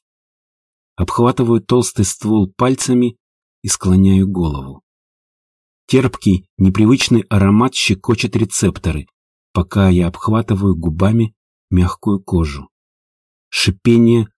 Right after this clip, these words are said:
с шумом вырывается сквозь сжатые зубы Вадима. Значит, все делаю правильно. Я уже подметила для себя некоторые особенности. Когда ему что-то очень нравится, он шипит или шумно выдыхает.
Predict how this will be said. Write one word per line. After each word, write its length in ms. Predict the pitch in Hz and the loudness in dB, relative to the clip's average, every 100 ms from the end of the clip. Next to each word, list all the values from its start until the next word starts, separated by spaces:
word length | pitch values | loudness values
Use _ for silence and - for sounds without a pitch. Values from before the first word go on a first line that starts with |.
| _ | _
с 140 | - | -6
шумом 420 | - - 135 127 110 | -4 0 2 4 4
вырывается 560 | 107 104 117 110 110 | 2 2 2 -2 -4
сквозь 300 | - 110 95 | -4 0 0
сжатые 500 | 92 87 110 98 113 | 0 0 0 0 0
зубы 380 | 101 92 90 92 | 0 0 0 2
Вадима. 580 | 98 92 90 82 71 - _ _ _ _ _ _ _ _ _ _ _ _ | 2 2 2 2 0 -8 _ _ _ _ _ _ _ _ _ _ _ _
Значит, 500 | 80 85 92 92 - | -4 -2 -2 -6 -12
все 280 | - - 98 | -12 -6 -2
делаю 320 | 104 104 110 | -2 -2 -4
правильно. 580 | - 82 78 78 80 - _ _ _ _ _ _ | -4 -4 -4 -6 -8 -12 _ _ _ _ _ _
Я 220 | 92 95 | 0 4
уже 200 | 95 101 | 4 2
подметила 520 | 104 117 127 120 85 80 | -2 2 2 2 -2 -2
для 120 | 87 | -4
себя 260 | - 113 | -2 0
некоторые 460 | 104 98 - 104 107 | 2 2 0 -2 -2
особенности. 760 | - 120 90 82 78 - - - _ _ _ _ _ | -2 -2 -2 -2 -4 -10 -14 -16 _ _ _ _ _
Когда 300 | - 85 101 | -4 0 2
ему 200 | 101 104 | 4 2
что-то 460 | - - 98 101 - | 0 -4 -2 -4 -2
очень 300 | 107 - 92 | -4 -2 0
нравится, 680 | 90 98 139 131 - - 80 _ _ _ _ - | 2 2 0 -4 -6 -8 -10 _ _ _ _ -2
он 280 | 95 95 | 2 2
шипит 560 | 92 - 104 - 165 - _ _ _ | 2 0 -2 0 -2 -4 _ _ _
или 180 | 98 92 | 0 2
шумно 360 | - 127 120 | 2 2 2
выдыхает. 680 | 110 110 - 95 73 - | 2 0 0 -2 -4 -8